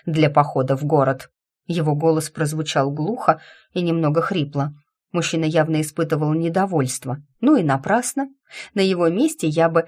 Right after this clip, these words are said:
порадовалась за умницу-домработницу, которая, несмотря на поход за покупками, вовремя управилась со всеми домашними делами. Вон, тряпки, веники моют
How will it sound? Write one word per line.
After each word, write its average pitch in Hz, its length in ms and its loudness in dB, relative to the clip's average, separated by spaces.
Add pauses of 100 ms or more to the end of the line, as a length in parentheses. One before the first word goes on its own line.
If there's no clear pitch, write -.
(140)
порадовалась 147 720 2
за 156 200 0
умницу-домработницу, 156 1500 -2 (320)
которая, 302 380 4
несмотря 220 580 2
на 147 100 4
поход 147 380 0
за 156 100 -4
покупками, 156 720 0 (180)
вовремя 170 520 2
управилась 196 600 2
со 151 180 0
всеми 185 420 -2
домашними 160 680 0
делами. 143 600 0 (260)
Вон, 180 340 4 (220)
тряпки, 196 400 0
веники 170 440 0
моют 359 460 2